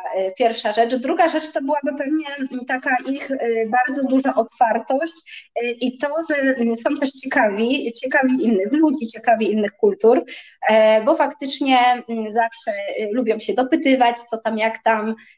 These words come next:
e, i tak dalej. Także lubią takie, e, są bardzo otwarci. E, no i też, e, taka kolejna cecha chyba, to to, że są bardzo rodzinni.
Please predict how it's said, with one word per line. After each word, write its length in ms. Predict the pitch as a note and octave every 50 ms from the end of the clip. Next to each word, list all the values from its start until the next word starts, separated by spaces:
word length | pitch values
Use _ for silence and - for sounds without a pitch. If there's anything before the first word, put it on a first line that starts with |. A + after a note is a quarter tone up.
| _ -
e, 280 | G3+ G3+ G3 G3 G3
i 140 | F#3+ G3 A3
tak 180 | - G#3 G3 F#3+
dalej. 360 | - G3 F#3+ G3 A3 C4 C4
Także 360 | B3+ A3 G#3+ A3 A#3 A#3 A3
lubią 280 | G#3+ A#3 C#4+ D#4 - B3+ A#3+ A#3+
takie, 280 | A#3+ A3+ A3+ - A3+ G#3 G3+ G3+ G3 -
e, 380 | - G#3 G3 F#3+ F#3+ F#3 F#3+ G#3+
są 200 | - - C4 C4
bardzo 280 | B3+ A#3+ B3+ A#3 A#3 -
otwarci. 580 | - - - F#3 E3+ - - - F#3 G#3+ C4 - - - _ _ _ - -
E, 240 | G3+ G#3+ G#3 G#3+
no 160 | A3+ C4 D#4 F4+
i 80 | G4
też, 300 | F#4+ E4 C#4+ C#4+ - -
e, 300 | C#4 B3+ B3 B3+ A#3+ A#3+ A#3+ -
taka 200 | C4+ C4+ C4+ C4
kolejna 380 | - B3 A3+ A3+ C4+ C#4+ C#4 - - -
cecha 300 | A#3 A3+ A#3 - A#3 A3+ A3
chyba, 180 | B3 G#3 G#3 A3 C4 D4 E4+ F4+ F#4 _ _ _ _ _ _ _ _ _ _ _ _ -
to 120 | - A3+
to, 200 | A3+ A3+ A#3+ B3
że 140 | B3+ B3+ A#3
są 180 | A#3 - A#3+ A#3
bardzo 340 | A3+ A3+ A#3+ A3+ A3+ A3+ A3+
rodzinni. 640 | A3 G#3+ G#3+ - F#3+ F#3 F#3+ F#3+ G3 A#3 D4 E4